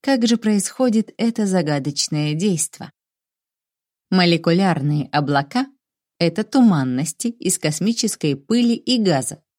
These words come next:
которые в огромном количестве плавают в межзвёздном пространстве бескрайней Вселенной. В какой-то момент плотность такого облака может начать увеличиваться.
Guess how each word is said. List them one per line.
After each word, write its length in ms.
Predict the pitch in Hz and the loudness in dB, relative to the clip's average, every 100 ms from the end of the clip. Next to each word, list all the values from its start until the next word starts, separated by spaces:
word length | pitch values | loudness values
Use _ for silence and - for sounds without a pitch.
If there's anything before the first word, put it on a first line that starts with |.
| _ _ _ _ - | _ _ _ _ -8
которые 340 | 262 277 269 247 | -4 0 2 2
в 60 | |
огромном 460 | 240 254 240 202 165 | 2 4 4 4 2
количестве 640 | 156 202 247 190 - 170 | 0 -2 -2 -6 -2 -4
плавают 580 | 165 156 208 202 196 190 | 0 0 0 -2 -4 -4
в 80 | 170 | 0
межзвёздном 1000 | 170 185 180 147 139 139 151 160 160 156 | 2 2 0 -2 -4 -2 -2 -2 -4 -4
пространстве 800 | 151 143 - 143 165 - 160 160 | -6 -8 -6 -4 -4 -6 -6 -4
бескрайней 600 | 147 147 - 139 135 127 | -4 -4 -4 -4 -2 -2
Вселенной. 720 | - 143 127 120 123 123 - _ _ _ _ _ _ _ _ | -4 -4 -4 -6 -10 -16 -20 _ _ _ _ _ _ _ _
В 140 | - | -8
какой-то 460 | - 156 156 143 147 | -4 -2 -2 -2 0
момент 580 | 143 143 233 220 165 - | 0 2 2 2 0 -8
плотность 680 | 196 247 262 214 208 - - | -4 -4 0 0 0 -6 -6
такого 500 | 233 - 190 151 - | -8 -2 0 0 0
облака 600 | - 269 175 147 - 113 _ _ _ | 2 2 2 -4 -8 -14 _ _ _
может 360 | 240 254 247 247 | 2 4 2 0
начать 440 | 220 214 180 151 | 0 2 0 0
увеличиваться. 840 | 220 254 262 170 - 123 - - | 0 2 2 2 -2 -8 -10 -12